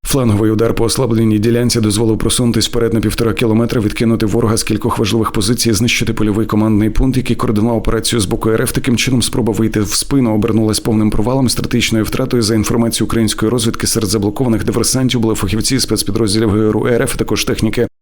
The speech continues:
відповідальні за мінування і зв'язок. Їхня втрата боляче вдарить по здатності Росії організовувати великі р-, глибокі рейди. З С У оцінили загальну чисельність заблокованих в трубі шістсот осіб, з них сімдесят офіцерів. Після повної герметизації об'єкта технічні групи провели внутрішнє сканування труби, підтвердивши зниження теплової активності, що свідчить про фактичну нейтралізацію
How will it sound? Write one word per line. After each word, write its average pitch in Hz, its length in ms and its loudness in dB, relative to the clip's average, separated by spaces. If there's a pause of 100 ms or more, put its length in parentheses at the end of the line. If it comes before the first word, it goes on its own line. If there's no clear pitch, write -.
(160)
відповідальні 127 520 2
за 104 120 0
мінування 107 440 2
і 107 40 0
зв'язок. 107 360 0
Їхня 117 220 2
втрата 117 320 -2
боляче 104 460 0
вдарить 107 380 0
по 117 100 -2
здатності 101 480 0
Росії 107 280 0
організовувати 113 580 0
великі 110 300 0
р-, 117 220 0
глибокі 110 560 0
рейди. 113 380 0
З 104 100 0
С 117 240 0
У 147 40 2
оцінили 123 380 0
загальну 123 320 0
чисельність 120 520 0
заблокованих 113 480 0
в - 40 -4
трубі 120 240 0
шістсот 123 360 0
осіб, 123 260 0
з - 40 -2
них 117 140 0
сімдесят 113 380 0
офіцерів. 110 460 0
Після 117 240 0
повної 139 320 0
герметизації 120 640 0
об'єкта 113 300 0
технічні 113 440 0
групи 131 240 0
провели 113 340 2
внутрішнє 110 440 -2
сканування 110 460 0
труби, 113 240 0
підтвердивши 131 580 0
зниження 120 380 2
теплової 113 400 2
активності, 147 440 0
що - 160 0
свідчить 139 340 -2
про 120 180 2
фактичну 131 500 0
нейтралізацію 113 760 0